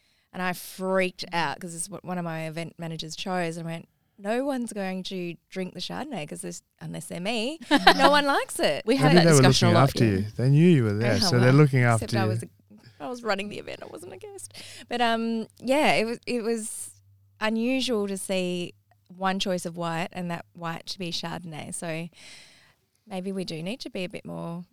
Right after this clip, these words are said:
Speaker 1: bold and just
Speaker 2: Brave.
Speaker 3: We often
Speaker 1: say
Speaker 3: talk about that as well with
Speaker 1: get what you
Speaker 3: food
Speaker 1: give
Speaker 3: too.
Speaker 1: it.
Speaker 3: Like, there's, you know, the safe options, chicken, beef. But, you
Speaker 1: Mm.
Speaker 3: know, can we do, 'cause, you know, I personally, I like fish, but fish can be polarizing in a group of two hundred people. And it's the same with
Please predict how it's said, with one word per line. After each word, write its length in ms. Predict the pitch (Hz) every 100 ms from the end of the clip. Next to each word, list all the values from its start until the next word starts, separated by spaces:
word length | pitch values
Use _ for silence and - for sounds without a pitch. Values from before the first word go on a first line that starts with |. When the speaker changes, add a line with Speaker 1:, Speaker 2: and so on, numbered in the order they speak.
| _
Speaker 1:
bold 300 | 170 160 160
and 160 | 165 165
just 240 | 175 - _ _
Speaker 2:
Brave. 400 | 170 226 233 175 -
Speaker 3:
We 120 | 349
often 280 | 294 180 175
Speaker 1:
say 60 |
Speaker 3:
talk 160 | 170 180
about 220 | 139 -
that 160 | 175 -
as 120 | 190
well 220 | 170 160
with 140 | 156 160
Speaker 1:
get 160 | 190
what 80 | 185
you 60 | 190
Speaker 3:
food 60 | 175
Speaker 1:
give 80 |
Speaker 3:
too. 80 | 196
Speaker 1:
it. 100 | 175
Speaker 3:
Like, 360 | 160 147 - - _ _ _ _
there's, 400 | 190 175 175 - _ _
you 120 | 170
know, 300 | 147 139 175 - _ _ _ _ _
the 80 | 180
safe 260 | - 156
options, 320 | - - 147 -
chicken, 240 | - 151
beef. 340 | 113 - - -
But, 140 | 220
you 80 | 185
Speaker 1:
Mm. 40 | 156
Speaker 3:
know, 100 | 156
can 220 | - 165
we 120 | 156
do, 260 | 151 147 143
'cause, 220 | 180 -
you 80 | 147
know, 60 | -
I 120 | 135
personally, 360 | - 147 - 147
I 40 |
like 200 | 143 -
fish, 380 | - 320 - -
but 160 | 151 - _ _
fish 180 | 170 -
can 120 | 175
be 80 | 160
polarizing 560 | - 196 185 160 170
in 60 | 156
a 40 | 156 _
group 240 | 175 160
of 140 | 156 -
two 160 | -
hundred 200 | 170 165 -
people. 480 | 196 202 220 233 -
And 80 | -
it's 60 |
the 60 | 185
same 220 | 165 165
with 200 | 147